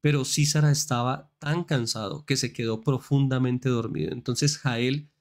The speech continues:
tomó un martillo y una estaca de las que usaban para sujetar las tiendas de campaña y acercándose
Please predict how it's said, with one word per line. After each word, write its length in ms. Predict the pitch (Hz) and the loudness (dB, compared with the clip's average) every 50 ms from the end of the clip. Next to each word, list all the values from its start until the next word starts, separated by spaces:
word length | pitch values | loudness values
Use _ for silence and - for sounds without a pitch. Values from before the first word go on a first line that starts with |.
| _ _ _ _ _ _ _ | _ _ _ _ _ _ _
tomó 340 | - 156 151 151 147 151 160 | 0 2 4 4 4 4 2
un 280 | 170 185 185 185 185 185 | 0 -2 -2 0 0 2
martillo 840 | 190 196 196 190 180 - - 185 160 131 113 107 117 123 127 139 - | 2 2 0 0 -2 -2 0 2 2 2 2 2 2 2 2 2 2
y 140 | - 147 127 | 2 2 2
una 180 | 123 123 139 | 4 2 2
estaca 640 | 170 - - - - 135 117 110 - - 123 120 123 | 2 0 -2 -2 -4 -4 -4 -4 -4 -4 -4 -2 0
de 140 | 123 131 127 | 0 0 0
las 220 | 120 117 117 - | 0 -2 -4 -4
que 100 | - 131 | -4 -4
usaban 460 | 117 113 - 120 117 117 123 131 135 - | -4 -2 -2 0 0 2 2 0 0 0
para 240 | 139 135 127 120 | 0 0 0 0
sujetar 560 | 117 - 123 120 - 113 107 - 123 117 120 123 | -2 -2 -4 -2 -2 -4 -2 -2 -2 -2 0 0
las 240 | 123 127 - - | 0 -2 -2 -2
tiendas 360 | - 147 139 139 135 131 123 123 | 0 2 2 2 2 0 0 -2
de 120 | 127 123 | -4 -2
campaña 600 | - 143 143 143 147 147 131 127 127 127 123 - - | 0 2 2 4 4 2 2 2 0 0 -2 -4 -2
y 100 | 143 147 | -2 0
acercándose 1040 | 135 123 - 123 113 113 110 - 113 110 113 123 127 139 143 147 156 147 147 147 | 0 0 -2 -4 -4 -6 -6 -4 -2 0 0 2 2 2 2 2 2 0 0 -2